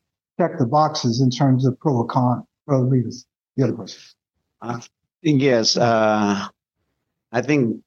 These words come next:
Speaker 2: I'm one of those persons that you said that, uh, I think the physicians, they're always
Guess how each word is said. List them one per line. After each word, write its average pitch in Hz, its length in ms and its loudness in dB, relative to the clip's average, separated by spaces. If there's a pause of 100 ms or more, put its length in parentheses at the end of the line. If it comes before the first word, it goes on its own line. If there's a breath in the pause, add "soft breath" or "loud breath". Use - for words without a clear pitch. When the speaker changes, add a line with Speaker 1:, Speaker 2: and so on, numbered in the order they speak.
(100)
Speaker 2:
I'm 120 220 2
one 120 140 2
of 110 80 -2
those 110 160 -2
persons 113 360 -2
that 95 100 2
you 98 160 2
said 101 500 0
that, 92 280 2
uh, 85 440 0 (100)
I 95 120 0 (140)
think 98 280 0 (360)
the 87 400 0
physicians, 92 440 0
they're 90 160 2
always 92 240 2